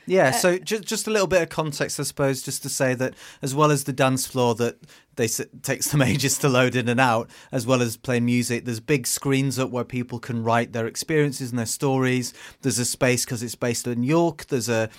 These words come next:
Speaker 1: big map of York, and it's like, where do you feel safe? Where do you feel unsafe? So
Speaker 2: Mm.
Speaker 1: they're, they're sort of asking these questions carefully, but in a fun environment. Like, it, it's,
Speaker 2: Yeah.
Speaker 1: it's, it's research and, um,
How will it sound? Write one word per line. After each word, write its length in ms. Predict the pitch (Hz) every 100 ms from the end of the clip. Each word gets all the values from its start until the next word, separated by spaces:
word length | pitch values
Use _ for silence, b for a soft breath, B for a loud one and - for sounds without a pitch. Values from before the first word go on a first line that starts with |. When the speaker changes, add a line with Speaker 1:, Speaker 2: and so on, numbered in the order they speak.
| B
Speaker 1:
big 120 | 123
map 380 | 123 139 135 -
of 160 | 131 135
York, 320 | 131 127 -
and 80 | 117
it's 160 | -
like, 120 | 113 104
where 260 | 123 120
do 100 | 120
you 200 | 117 117
feel 200 | - 120
safe? 440 | 113 - 131 123 -
Where 160 | 120
do 80 | 113
you 140 | 110 110
feel 260 | 113 104 -
unsafe? 580 | 160 156 - 165 151 147 B 190
So 140 | 190 156
Speaker 2:
Mm. 40 |
Speaker 1:
they're, 120 | 147 151
they're 180 | 160
sort 220 | 156 180 165
of 20 |
asking 280 | 165 - 156
these 160 | 151 147
questions 580 | - 147 - 139 131 - -
carefully, 880 | - 175 170 160 - 170 180 214 - B B B
but 100 | 143
in 100 | 135
a 80 | 131
fun 680 | 113 - - 156 143 139 135
environment. 800 | 120 110 107 104 98 95 95 92
Like, 320 | 107 107 104 -
it, 200 | 120 -
it's, 80 | 196
Speaker 2:
Yeah. 240 | 185 160 143
Speaker 1:
it's, 280 | 139 - 143 127 _ _ _
it's 240 | 156 147 147
research 760 | 156 165 - 131 113 - -
and, 300 | 123 123 120
um, 440 | 120 117 117 117